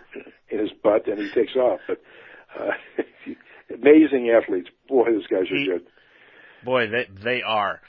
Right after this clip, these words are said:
Speaker 2: So the Reds have the Rangers tomorrow night and Wednesday. They're off Thursday. Then they go to Arizona. Like you said, the Indians. Tonight they're in Oakland after the show.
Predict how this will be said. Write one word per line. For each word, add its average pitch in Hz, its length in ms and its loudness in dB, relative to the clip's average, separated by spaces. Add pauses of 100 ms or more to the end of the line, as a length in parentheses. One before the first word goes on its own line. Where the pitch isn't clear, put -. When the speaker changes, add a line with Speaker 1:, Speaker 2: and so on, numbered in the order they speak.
(460)
Speaker 2:
So 185 260 4
the 165 140 2
Reds 196 580 0 (140)
have 190 360 0
the 147 140 0 (100)
Rangers 180 640 -2
tomorrow 160 320 -2
night 156 220 0
and 131 160 -6
Wednesday. 147 400 -2
They're 123 180 0
off 123 240 -2
Thursday. 135 380 -4
Then 123 160 -6
they 117 100 -6
go 117 160 -4
to 113 60 -6
Arizona. 110 560 -4
Like 120 240 -6
you 117 80 -16
said, 117 240 -8
the 110 180 -8
Indians. 160 380 -4 (420)
Tonight 165 320 2
they're 160 160 0
in 147 80 0
Oakland 160 380 0
after 143 280 0
the 127 120 -4
show. 196 360 0